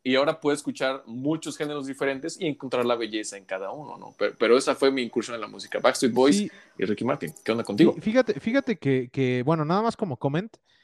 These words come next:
Speaker 2: eh, sí, sí lo no-, sí lo he notado de un tiempo para acá, ¿sabes? Yo que te he visto evolucionar, ah, digo, en, en algún punto a lo mejor un poco más de lejos y demás,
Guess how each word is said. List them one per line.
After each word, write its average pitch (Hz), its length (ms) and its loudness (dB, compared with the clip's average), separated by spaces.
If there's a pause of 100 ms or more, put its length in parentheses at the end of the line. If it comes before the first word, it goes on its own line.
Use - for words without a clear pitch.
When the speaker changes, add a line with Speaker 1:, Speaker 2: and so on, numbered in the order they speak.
(260)
Speaker 2:
eh, 123 220 -2
sí, 202 460 0
sí 202 180 -2
lo 233 180 -2
no-, 202 220 -4
sí 196 180 -4
lo 240 120 0
he - 20 -2
notado 165 380 6
de 139 80 4
un 151 80 -4
tiempo 180 240 0
para 123 160 0
acá, 123 360 -4
¿sabes? 147 360 0
Yo 151 100 2
que 175 160 -2
te 143 220 2
he - 20 2
visto 151 640 0 (420)
evolucionar, 135 760 0
ah, 160 360 -2
digo, 180 240 0
en, 165 80 -4
en 165 280 -6
algún 180 260 0
punto 233 300 -2
a - 20 2
lo 180 80 0
mejor 143 260 -2
un 175 60 -4
poco 175 460 0
más 139 240 -4
de 170 80 -2
lejos 147 340 -4
y 127 60 -4
demás, 120 280 -10